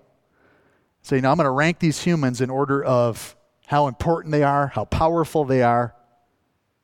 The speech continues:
There's no partiality. He looks at us all as made in his image. He has a mission in mind, and he uses imperfect leaders and followers like you and I.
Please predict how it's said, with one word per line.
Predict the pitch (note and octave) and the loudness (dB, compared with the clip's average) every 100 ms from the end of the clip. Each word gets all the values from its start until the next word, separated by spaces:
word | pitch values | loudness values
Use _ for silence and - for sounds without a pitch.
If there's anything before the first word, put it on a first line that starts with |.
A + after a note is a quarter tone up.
| _ _ _ _ _ _ _ _ _ _ _ _ _ | _ _ _ _ _ _ _ _ _ _ _ _ _
There's | C3 D#3 D#3 | -2 -2 0
no | D#3 | -2
partiality. | - C#3+ C3 C3 G#2+ G2+ G2+ F#2+ - _ _ _ _ _ _ _ _ _ _ | 0 0 0 0 0 0 -4 -8 -16 _ _ _ _ _ _ _ _ _ _
He | - D3 | -6 -2
looks | D3+ - | -2 0
at | D3+ | 2
us | C3+ B2+ | 2 0
all | C#3 C#3 C#3 | 0 2 2
as | C#3 A2+ | 0 -2
made | A#2 B2+ C#3 | 0 0 0
in | C3+ | 0
his | C#3 B2+ | 0 0
image. | C3 A#2 G2 - - _ _ _ _ _ _ _ _ _ _ _ _ _ _ | 0 0 -4 -8 -14 _ _ _ _ _ _ _ _ _ _ _ _ _ _
He | C#3 D3+ | 0 2
has | C#3+ | 2
a | C#3+ | 0
mission | D3 E3+ F3+ E3+ | 0 0 0 -2
in | D#3 | 0
mind, | C#3 D3 C#3+ | 0 2 2
and | B2+ | 0
he | B2 B2 | 0 2
uses | D#3+ C3+ C3 A#2+ - - | 0 0 0 -2 -6 -4
imperfect | D#3 - E3 D#3+ E3 D3 | -2 -2 -2 0 -2 -4
leaders | C3 D#3 D#3 C3+ | -2 0 0 -2
and | A2+ | -2
followers | C#3 C#3 C3+ B2 | -2 0 -2 -2
like | B2 A#2 B2+ | -2 -2 -2
you | B2 | 0
and | A2 | 0
I. | A2 G#2 | 0 -2